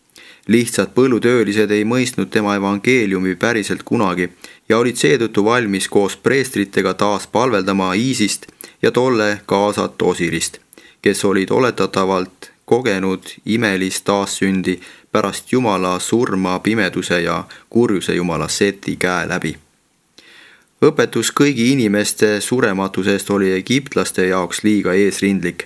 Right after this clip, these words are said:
Taaselustumist tõotati vaid kuningatele ja rikastele, mistõttu nende surnukehi hoolikalt balsameeriti, et need säiliksid viimse kohtupäevani. Ent lõpuks sai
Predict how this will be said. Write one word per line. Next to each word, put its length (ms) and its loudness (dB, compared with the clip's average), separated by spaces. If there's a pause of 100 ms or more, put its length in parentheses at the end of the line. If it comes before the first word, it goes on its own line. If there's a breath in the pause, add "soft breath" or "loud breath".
(540 loud breath)
Taaselustumist 920 0
tõotati 500 2
vaid 240 0
kuningatele 720 -2 (400 loud breath)
ja 100 0
rikastele, 640 -2 (320)
mistõttu 500 0
nende 260 0
surnukehi 800 0
hoolikalt 540 0
balsameeriti, 800 0 (540 loud breath)
et 180 0
need 260 2
säiliksid 720 0
viimse 420 0
kohtupäevani. 720 -2 (720 loud breath)
Ent 240 2
lõpuks 400 0
sai 220 4